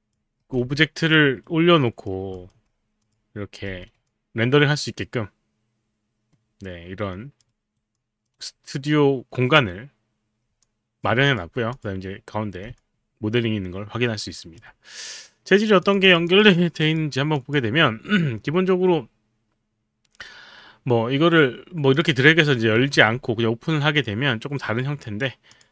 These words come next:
마야에서 이제 임포트를 하게 되면 기본 재질, 어, 스탠다드 서페이스라는 걸로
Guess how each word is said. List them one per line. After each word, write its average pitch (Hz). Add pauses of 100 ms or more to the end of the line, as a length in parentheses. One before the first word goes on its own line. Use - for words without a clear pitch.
(100)
마야에서 127
이제 98 (540)
임포트를 139
하게 151
되면 104 (140)
기본 135 (600)
재질, 113 (360)
어, 104
스탠다드 156
서페이스라는 117
걸로 127